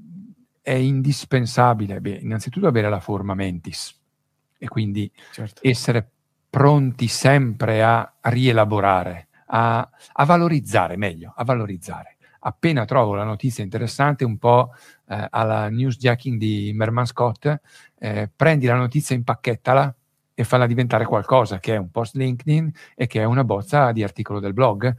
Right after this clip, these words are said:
Speaker 1: o che è una newsletter. Prendi un estratto e fallo diventare qualcosa che copi, incolli, elabori in un quarto d'ora, mezz'ora.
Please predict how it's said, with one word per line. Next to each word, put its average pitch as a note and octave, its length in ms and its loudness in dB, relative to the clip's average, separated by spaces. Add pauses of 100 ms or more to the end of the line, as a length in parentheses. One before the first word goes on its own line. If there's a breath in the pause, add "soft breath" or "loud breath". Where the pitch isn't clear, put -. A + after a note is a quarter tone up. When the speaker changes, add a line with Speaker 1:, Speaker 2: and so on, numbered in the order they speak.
(200 loud breath)
Speaker 1:
o A2 120 -4
che A2 260 -2
è B2+ 60 2
una A#2+ 560 0
newsletter. A2+ 720 -4
Prendi A#2 380 0
un A2+ 80 -4
estratto C3+ 640 0
e B2+ 40 -2
fallo A2+ 220 -2
diventare A2+ 400 -2
qualcosa B2 440 -2
che A#2 260 -8
copi, B2 400 0
incolli, A2+ 420 0
elabori G#2 560 0
in B2 180 -4 (340)
un G#2 140 -6
quarto F#2+ 360 -6
d'ora, F#2+ 280 -4
mezz'ora. G2 720 -4